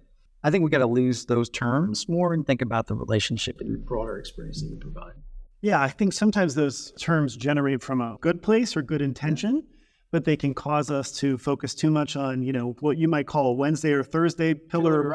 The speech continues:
Speaker 2: project.
Speaker 1: exactly. <laughs>
Speaker 2: When it's all together, we're all one unit of this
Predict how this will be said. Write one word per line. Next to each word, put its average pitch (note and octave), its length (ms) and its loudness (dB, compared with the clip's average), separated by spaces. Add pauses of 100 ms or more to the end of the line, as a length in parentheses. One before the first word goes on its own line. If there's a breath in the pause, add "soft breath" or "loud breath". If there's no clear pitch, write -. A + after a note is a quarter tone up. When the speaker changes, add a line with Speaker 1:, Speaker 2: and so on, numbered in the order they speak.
Speaker 2:
project. C#3+ 260 0
Speaker 1:
exactly. D3+ 420 -6 (100)
<laughs> D3+ 80 -14
Speaker 2:
When E3 200 2
it's D#3+ 160 -2
all D#3+ 420 4
together, D#3 460 2
we're C#3+ 120 -2
all D3 220 6
one D3+ 380 2
unit D3 260 2
of B2+ 160 -2
this C#3 340 -2